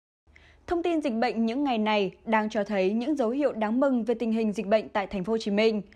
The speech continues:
Hiện toàn thành phố đã có chín địa phương kiểm soát được dịch, gồm huyện Củ Chi, Cần Giờ, Nhà Bè, quận bảy, Gò Vấp, Phú Nhuận, thành phố Thủ Đức và quận Tân Bình.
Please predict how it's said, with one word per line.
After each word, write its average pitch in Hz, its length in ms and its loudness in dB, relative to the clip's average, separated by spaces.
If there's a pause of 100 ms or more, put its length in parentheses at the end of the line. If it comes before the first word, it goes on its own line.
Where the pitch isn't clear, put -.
(220)
Hiện 302 240 2
toàn 262 140 -2
thành 240 160 -4
phố 208 280 2
đã 247 140 -2
có 202 240 0
chín 214 240 -2
địa 233 120 0
phương 220 300 2
kiểm 226 180 0
soát 320 160 -2
được 269 160 0
dịch, 202 320 2 (140)
gồm 269 220 4
huyện 254 220 0
Củ 226 160 0
Chi, 233 360 0 (160)
Cần 214 180 4
Giờ, 202 320 2 (140)
Nhà 220 180 2
Bè, 196 320 2 (260)
quận 262 200 2
bảy, 214 260 2 (120)
Gò 202 180 2
Vấp, 233 460 0
Phú 294 140 2
Nhuận, 330 220 2 (260)
thành 247 180 0
phố 226 160 0
Thủ 240 140 0
Đức 247 360 2
và 208 120 2
quận 202 180 0
Tân 208 160 2
Bình. 208 260 2